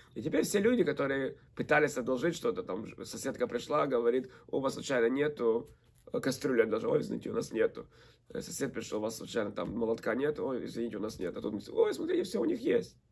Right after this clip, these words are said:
Так за жадность одна из причин, которая приходит эти нак-, эти наказания.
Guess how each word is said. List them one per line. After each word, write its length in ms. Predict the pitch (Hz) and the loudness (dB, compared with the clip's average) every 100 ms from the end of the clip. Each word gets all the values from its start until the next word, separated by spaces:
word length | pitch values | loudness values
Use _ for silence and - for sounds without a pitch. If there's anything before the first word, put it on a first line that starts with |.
| _ - _ - _ _ _ _ - | _ -20 _ -20 _ _ _ _ -2
Так 140 | 120 | 2
за 100 | 135 | 4
жадность 600 | 127 185 170 131 131 - - - - | 8 8 8 6 0 -4 -20 -20 -12
одна 220 | - 127 | -2 4
из 80 | 120 | 4
причин, 340 | 117 110 120 110 - - - | 4 -2 -2 -2 -8 -14 -20
которая 300 | - - 120 | -8 2 2
приходит 420 | 117 - 120 113 - - - - - - | 2 0 2 2 -2 -14 -20 -20 -20 -4
эти 220 | - 113 | -2 0
нак-, 280 | 107 110 - | -2 -4 -6
эти 140 | 117 | -8
наказания. 640 | 107 107 113 110 98 113 | -4 -4 -4 -2 -2 -2